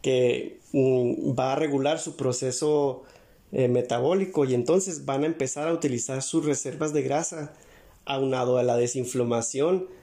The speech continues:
de todo su vientre, como les mencionaba, y verán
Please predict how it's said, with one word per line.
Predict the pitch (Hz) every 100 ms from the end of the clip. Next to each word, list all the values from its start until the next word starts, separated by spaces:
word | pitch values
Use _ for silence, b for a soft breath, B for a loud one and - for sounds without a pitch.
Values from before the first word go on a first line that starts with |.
| B B _ -
de | 135 127
todo | 123 131 139
su | 156 147
vientre, | 139 185 196 156
como | 127 117
les | 113
mencionaba, | 113 110 123 131 165 175 -
y | 147
verán | 127 131 180 196